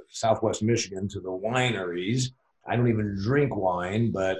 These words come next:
uh, the ladies do. So we're gonna go to these wineries. I usually just walk around and look at the vineyards and check out grapes and learn a little bit about ag from that standpoint. So, uh, there was never a wine tour in Southwest Michigan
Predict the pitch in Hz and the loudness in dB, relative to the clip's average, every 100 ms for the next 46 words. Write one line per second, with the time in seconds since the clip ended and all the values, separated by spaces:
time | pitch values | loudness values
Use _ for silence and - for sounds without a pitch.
0 | - 92 90 90 90 87 92 104 110 90 | -2 -2 0 0 -4 -6 -2 2 2 0
1 | 87 82 85 85 107 123 110 101 110 131 | -6 -8 -8 -6 -2 0 2 4 4 2
2 | 143 131 120 120 117 117 120 110 95 95 | 2 2 4 4 4 4 4 4 0 -2
3 | 95 101 104 131 110 104 90 98 113 - | -2 0 2 4 2 0 2 6 6 4
4 | 101 98 95 98 104 - - 90 104 107 | 2 4 2 -2 -4 -6 -10 -4 -2 0
5 | 98 101 104 - - _ - 110 98 95 | -2 -4 -4 -8 -12 _ -2 0 2 0
6 | - 104 98 113 - 90 101 98 98 92 | -2 -2 0 0 -4 -4 -4 -2 0 0
7 | 95 95 - _ 98 107 107 92 107 113 | 4 2 0 _ 2 4 6 4 0 -2
8 | 92 87 110 107 104 92 82 90 92 107 | -4 -2 -2 -2 -4 -6 -6 -6 -4 -6
9 | - - _ - 113 107 104 104 104 - | -8 -20 _ -8 -2 2 2 2 0 2
10 | 123 196 180 104 123 139 143 101 87 90 | 6 8 8 8 4 4 2 2 -2 -6
11 | - - 107 104 107 117 135 139 131 127 | -8 -4 0 2 2 2 2 2 0 2
12 | 151 104 87 87 95 98 - 107 110 - | 4 4 0 -6 -8 -8 -6 -2 0 2
13 | 113 110 117 120 87 87 90 101 | 2 2 2 2 0 -6 -4 -6